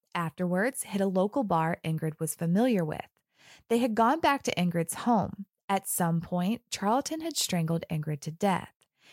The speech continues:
He then dismembered her body with that pruning saw in the bathtub, carefully packaged her remains in those bags from Ingrid's kitchen, cleaned up the scene, loaded the bags into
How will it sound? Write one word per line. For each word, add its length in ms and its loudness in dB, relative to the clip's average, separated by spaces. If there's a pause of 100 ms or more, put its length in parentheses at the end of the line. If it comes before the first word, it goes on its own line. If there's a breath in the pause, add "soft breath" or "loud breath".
(120)
He 220 2
then 180 4
dismembered 560 2
her 120 2
body 300 2
with 120 0
that 220 0
pruning 340 0
saw 260 0
in 80 2
the 100 0
bathtub, 680 -4 (600 loud breath)
carefully 500 2
packaged 480 0
her 120 0
remains 400 2
in 80 2
those 240 0
bags 380 -4
from 180 -4
Ingrid's 480 -2
kitchen, 580 -4 (760 loud breath)
cleaned 440 2
up 200 2
the 100 0
scene, 580 0 (400 soft breath)
loaded 520 4
the 80 4
bags 380 2
into 200 2